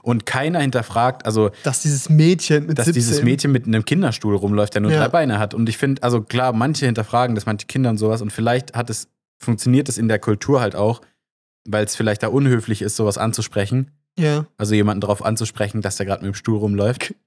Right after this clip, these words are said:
Speaker 1: Aber ich hab's Gefühl, dass
Speaker 2: Klassische
Speaker 1: man,
Speaker 2: Formregel. <laughs>
Speaker 1: ich hab's Gefühl, da hätte man sich ein anderes Kinderspielzeug aussuchen können,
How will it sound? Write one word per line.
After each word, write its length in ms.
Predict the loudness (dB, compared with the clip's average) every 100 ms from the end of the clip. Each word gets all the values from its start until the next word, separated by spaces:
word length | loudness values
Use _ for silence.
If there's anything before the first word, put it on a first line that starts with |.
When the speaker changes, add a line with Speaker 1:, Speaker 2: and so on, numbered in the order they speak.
| _ _ _ _
Speaker 1:
Aber 260 | -4 0 0
ich 120 | 0
hab's 180 | -4 -4
Gefühl, 380 | -4 0 2 2
dass 120 | 0
Speaker 2:
Klassische 280 | 0 2 2
Speaker 1:
man, 120 | 2
Speaker 2:
Formregel. 460 | 2 0 0 -2 -2 -4
<laughs> 120 | -2
Speaker 1:
ich 120 | 0
hab's 100 | 0
Gefühl, 320 | 2 2 2 2
da 60 |
hätte 220 | 2 2
man 180 | 0 0
sich 160 | -2 -2
ein 60 |
anderes 320 | 0 0 -2 0
Kinderspielzeug 760 | 0 0 0 0 0 -2 -2 0
aussuchen 460 | 0 2 0 0
können, 380 | 0 2 2